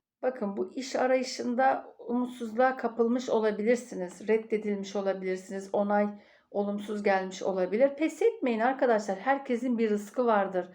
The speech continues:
Bir ekmek kapısı vardır. Açılır yani. Biri olmaz, diğeri olur. Yani ben burada sizin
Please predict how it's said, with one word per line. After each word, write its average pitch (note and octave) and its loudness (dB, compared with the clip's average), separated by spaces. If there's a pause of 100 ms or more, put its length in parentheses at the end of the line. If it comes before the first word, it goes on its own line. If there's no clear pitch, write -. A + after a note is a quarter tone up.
(500)
Bir A3+ 0
ekmek A3+ 0
kapısı G3+ -2
vardır. G3 2
Açılır G#3+ 0
yani. F#3+ 0
Biri A3+ 6
olmaz, G#3 2
diğeri G#3+ 4
olur. F#3 2 (680)
Yani A3 0
ben A#3+ 6
burada G#3 0
sizin F#3+ -8